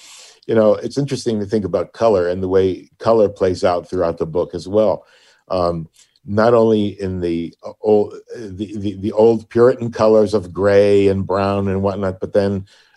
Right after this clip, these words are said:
uh, with these new populations coming in, um, the explosion of colors. And, uh, even though bobcat is not necessarily associated with those communities, still it adds to that,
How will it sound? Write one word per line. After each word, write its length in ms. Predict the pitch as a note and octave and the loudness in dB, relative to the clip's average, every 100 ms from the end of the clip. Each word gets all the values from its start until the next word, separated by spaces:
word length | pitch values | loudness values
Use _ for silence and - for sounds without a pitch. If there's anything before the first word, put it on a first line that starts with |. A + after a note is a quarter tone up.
| - | -4
uh, 320 | F#2+ F#2 F#2+ - - - A2+ | 0 2 0 -8 -18 -16 -14
with 360 | A2 A2 G2+ - | -2 0 0 0
these 240 | G#2+ G2 | -4 -2
new 180 | A#2 A#2 | -2 0
populations 680 | A#2 G2+ G#2 G#2+ G#2 G#2 - | 0 0 2 2 2 -6 -6
coming 320 | G#2 G2 F#2 | -4 -4 -2
in, 300 | F#2 F#2 F#2+ _ - _ _ | -2 -4 -8 _ -20 _ _
um, 440 | F2 F2+ F2+ F2 F2 _ _ | -4 0 0 -4 -10 _ _
the 100 | G#2 | -4
explosion 560 | G2+ - G#2+ A2 G2 G2 | -4 0 4 4 4 -2
of 180 | F2 - | -6 -4
colors. 500 | G2 F2+ E2 - - | 0 2 0 -4 -12
And, 240 | F#2+ F2+ - - | -10 -10 -12 -10
uh, 160 | G#2 E2+ - | -10 -8 -6
even 260 | B2 B2 | -2 0
though 300 | A#2 A2 G#2 | 4 4 2
bobcat 640 | G2 A2 A#2+ - A2 G2+ - | 0 0 0 -2 0 0 0
is 240 | G2 F2 | -4 -4
not 320 | G#2+ G2+ G2+ G2+ | -4 -2 -2 -4
necessarily 460 | G2 - G#2 G2 | -8 -2 2 2
associated 480 | F2 G#2+ G2 G2+ F#2 | 0 -4 -4 -6 -6
with 140 | F2 | -6
those 180 | G2 F2+ | -4 -4
communities, 640 | - G#2 A2 A2+ F#2 E2+ | -6 -4 -4 -2 -4 -6
still 320 | - C3 A2 F#2 | -4 2 2 2
it 120 | F#2 | -2
adds 340 | G#2+ A2 G#2+ - | -2 -2 -4 -4
to 140 | G2 | -4
that, 280 | F2+ F2 | -2 -4